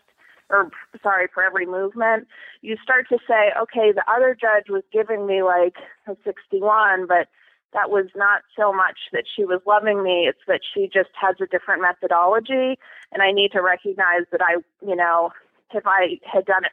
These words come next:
properly, I would have been getting in the seventies with her." Then to have that other judge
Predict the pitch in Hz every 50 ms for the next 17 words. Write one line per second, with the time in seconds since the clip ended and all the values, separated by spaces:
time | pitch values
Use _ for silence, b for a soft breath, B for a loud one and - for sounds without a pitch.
0 | _ - - 196 196 190 - 185 175 180 180 180 175 - 190 185 180 175 170 175
1 | 170 170 165 170 175 175 180 175 170 160 165 165 - - 254 254 240 226 220 214
2 | 220 - - 175 180 - - 180 175 170 175 180 185 - b b b b b b
3 | b b _ 202 208 208 208 208 202 208 226 214 208 208 208 180 165 - 202 214
4 | 233 226 214 196 196 180 175 170 -